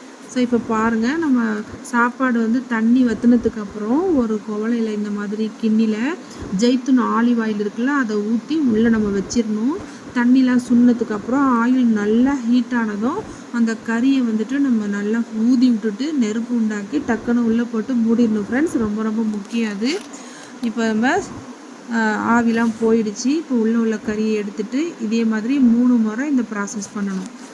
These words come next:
இப்போ நல்லா ஊதி விட்டுட்டு இந்த மாதிரி கங்கு உருவாக்கி இப்போ நல்லா சூடா இருக்கிற இந்த ஆயில்ல போட்டு டபக்குன்னு மூடிடணும். கொஞ்சம் கூட ஆவி வெளியே போகக்கூடாது. இதுதான் மந்தியோட சீக்ரெட். அந்த வாசனை,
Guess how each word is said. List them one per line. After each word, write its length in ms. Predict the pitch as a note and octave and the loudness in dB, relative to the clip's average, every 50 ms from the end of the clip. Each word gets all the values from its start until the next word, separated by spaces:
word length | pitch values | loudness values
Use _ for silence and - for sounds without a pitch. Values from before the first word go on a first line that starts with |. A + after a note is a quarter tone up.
| - - | -18 -8
இப்போ 140 | - A3+ A3 G#3+ | -2 0 0 2
நல்லா 220 | G#3 G#3+ A3+ B3 B3 A#3+ A3+ A#3 | 2 4 4 4 2 2 2 2
ஊதி 160 | B3 A3+ B3 A#3+ | 2 2 2 2
விட்டுட்டு 280 | A3+ G3+ A3 G#3+ A3+ C4+ C4+ | 0 0 -4 -4 0 2 2
இந்த 80 | B3+ A3+ G#3+ | 4 4 2
மாதிரி 180 | G#3+ A3 A#3 A#3 - - | 2 2 0 0 0 -4
கங்கு 260 | G#3+ G#3 A3 A3 A3+ A3+ G#3+ | -2 -2 0 0 2 0 0
உருவாக்கி 520 | G#3 G#3+ A3 G#3 G#3 G3+ G3 - A#3 C4+ F4 G#4+ - - - - - - - - - A#3 | 0 0 -2 -2 -4 -6 -4 -2 -2 0 0 -2 -4 -6 -12 -18 -20 -18 -14 -6 -4 -2
இப்போ 140 | A3+ G#3+ A3+ A3 A3 | -2 0 -2 -2 -2
நல்லா 300 | G#3+ A3 A3+ A#3+ B3+ C4+ C4 B3+ - | 0 0 0 2 2 2 0 0 0
சூடா 280 | B3 A#3+ A#3+ A#3 B3 A#3+ A#3 | 0 0 2 2 2 0 0
இருக்கிற 240 | A#3 A3 A#3 A3 G#3+ G#3+ | -2 -2 -2 -2 -2 -2
இந்த 100 | G#3 G#3 G3+ G3+ G#3 | -2 -2 -2 -2 0
ஆயில்ல 320 | A3 A#3 A#3+ A3+ A3 A3 G#3 F#3+ - | 2 4 4 4 2 0 -4 -6 -8
போட்டு 280 | G#3 G3+ G3+ - A#3+ C#4+ E4+ E4+ B3+ | -8 -8 -6 -4 -2 0 0 0 -2
டபக்குன்னு 460 | G#3 F#3+ F#3+ G#3 G3+ - C#4 C#4 C#4+ B3+ A#3 | -2 -4 -4 -6 -6 -2 0 2 4 4 4
மூடிடணும். 480 | A#3 A3+ A3 A3+ G#3 G#3 A3 C4 C#4 - | 4 2 2 0 0 0 0 0 0 0
கொஞ்சம் 260 | B3+ A3 A3 A3 A3+ | 0 0 0 0 0
கூட 140 | A3 A#3 B3 A#3 A3 A3 | 0 0 0 0 0 0
ஆவி 160 | A3 A3+ A3 A3 | -2 -2 -4 -4
வெளியே 220 | G#3 G3+ A3 A3 G3+ G#3 | -4 -4 -4 -4 -4 -4
போகக்கூடாது. 540 | G#3 F#3+ F#3+ G3 - F3 G3 F#3+ F3+ F#3 F#3 - - - - - - - - - - - - | -6 -6 -6 -6 -4 -4 -4 -4 -4 -6 -8 -8 -10 -14 -14 -14 -14 -14 -14 -14 -8 -6 -2
இதுதான் 380 | A#3+ A3 A#3 A#3 A#3+ C4+ D#4 E4+ E4 A#3+ | 2 2 4 4 4 2 2 0 0 -2
மந்தியோட 480 | G#3+ G#3+ A3 G#3+ B3 B3 A#3 A3+ G#3+ G#3+ G3 - | 0 -2 0 2 2 2 4 4 2 0 -2 -2
சீக்ரெட். 480 | - A#3+ B3 B3 - A#3+ A#3+ A3+ G#3 G#3+ G#3+ G3+ | -2 -2 -2 -2 0 0 0 0 0 -2 -4 -2
அந்த 140 | G3+ G#3 G3+ G3+ G3 | -2 -2 -2 -2 -2
வாசனை, 380 | G3 G3+ G#3+ G#3 - A3 G#3 | -2 -4 -4 -4 -4 -4 -2